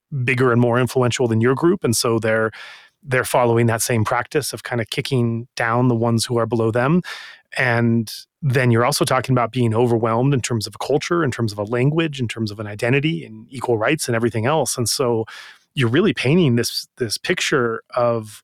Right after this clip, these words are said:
a people that are, are trying to survive with access to hu-, to, to basic human rights while also trying to maintain their own identity and their own customs, uh, things like,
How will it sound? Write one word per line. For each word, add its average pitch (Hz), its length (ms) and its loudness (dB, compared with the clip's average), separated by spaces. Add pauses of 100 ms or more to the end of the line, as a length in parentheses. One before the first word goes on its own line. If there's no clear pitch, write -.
a 131 80 -6
people 131 540 0
that 117 380 -2 (580)
are, 120 500 0 (240)
are 127 100 0
trying 139 260 2
to 123 60 0
survive 120 840 -2 (120)
with 123 480 0 (640)
access 127 520 0
to 123 460 -2 (340)
hu-, 117 180 -14
to, 120 220 -2
to - 120 -4
basic 147 320 2
human 123 260 2
rights 147 360 0
while 123 300 2
also 127 720 0
trying 123 360 2
to 120 340 0 (480)
maintain 135 1040 0 (140)
their 135 220 2
own 135 160 4
identity 127 580 0 (140)
and 120 540 0
their 123 160 2
own 120 120 4
customs, 123 600 0
uh, 120 300 -2
things 127 200 0
like, 120 300 -2